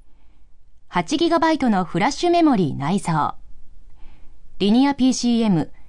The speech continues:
四十四点一キロヘルツ、十六ビットの録音モードで、約十二時間五分。エムピースリー、百九十二キロビーピーエスの録音モードで、約八十九時間二十五分。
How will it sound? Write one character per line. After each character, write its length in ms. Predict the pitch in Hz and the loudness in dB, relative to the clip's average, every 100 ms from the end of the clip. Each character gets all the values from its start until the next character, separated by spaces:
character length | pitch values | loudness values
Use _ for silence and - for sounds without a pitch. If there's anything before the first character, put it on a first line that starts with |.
| - | -2
四 240 | 208 320 | 2 4
十 160 | 285 277 | 4 4
四 240 | 269 269 | 4 2
点 260 | 262 208 180 | 2 2 0
一 180 | 160 - | 0 -2
キ 120 | 214 | 0
ロ 80 | 202 | 2
ヘ 100 | 302 | 2
ル 120 | 247 | 0
ツ、 280 | - 160 - - - | -2 -4 -4 -10 0
十 160 | 214 | 2
六 240 | 320 330 339 | 4 2 2
ビ 100 | 330 | 2
ッ 40 | |
ト 100 | 285 | 2
の 140 | 247 220 | 2 2
録 240 | 214 262 | 2 2
音 160 | 262 254 | 4 4
モ 140 | 254 | 4
ー 20 | |
ド 120 | - | 2
で、 220 | 185 170 - - - | 0 0 -2 -10 -6
約 360 | 196 208 185 151 | 0 2 2 0
十 240 | - 196 | 2 4
二 160 | 294 339 | 6 4
時 100 | 320 | 2
間 260 | 202 151 123 | 0 0 0
五 140 | 156 | -4
分。 280 | - 131 - - - - - - - - - - - - - - - | -2 -4 -4 -10 -12 -12 -12 -12 -10 -12 -12 -12 -12 -14 -12 -12 -2
エ 100 | 196 | 2
ム 140 | 220 254 | 2 4
ピ 160 | 240 | 0
ー 20 | |
ス 160 | - 220 | 0 0
リ 300 | 202 151 - | 2 2 -2
ー、 220 | - - | -10 -4
百 220 | 185 180 | -4 -4
九 220 | - 320 294 | 0 2 4
十 160 | 254 | 4
二 140 | 226 233 | 4 2
キ 100 | 320 | 2
ロ 120 | 302 | 4
ビ 180 | 311 302 | 2 2
ー 20 | |
ピ 200 | 294 285 | 2 2
ー 40 | |
エ 40 | 285 | 2
ス 100 | 240 | 2
の 100 | 214 | 2
録 280 | 220 220 262 | 0 0 2
音 160 | 247 | 4
モ 120 | 240 | 4
ー 20 | 202 | 2
ド 100 | 196 | 2
で、 220 | 175 170 - - - | 0 -2 -8 -10 -2
約 300 | 240 233 190 | 0 2 0
八 320 | 139 156 294 | 0 0 2
十 180 | 320 320 | 2 2
九 140 | 311 | 2
時 140 | 302 269 | 0 0
間 260 | 196 143 | 0 2
二 120 | 180 | 2
十 240 | 262 233 147 | 2 2 2
五 120 | 180 | 0
分。 280 | - 139 | 0 -2